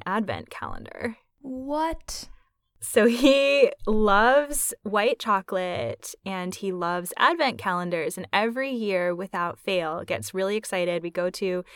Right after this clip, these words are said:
Speaker 1: the supermarket or a chocolate shop and we look at the advent calendars and he's like,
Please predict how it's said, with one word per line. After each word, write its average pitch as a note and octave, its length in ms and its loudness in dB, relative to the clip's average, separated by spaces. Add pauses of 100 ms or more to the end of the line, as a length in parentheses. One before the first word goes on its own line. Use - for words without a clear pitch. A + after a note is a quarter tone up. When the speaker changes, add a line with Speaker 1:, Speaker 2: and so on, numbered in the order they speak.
(200)
Speaker 1:
the G3+ 80 -2
supermarket G3 920 0
or D#3+ 400 -2
a F#3+ 100 -6
chocolate A#3 440 -2
shop G3 400 -4
and F3 220 -4
we F#3+ 80 -2
look G#3+ 140 -4
at A3 60 -6
the F3 100 -6
advent F#3+ 300 -6
calendars F3+ 580 -6
and E3+ 180 -8 (320)
he's A3 200 -2
like, G#3 160 -4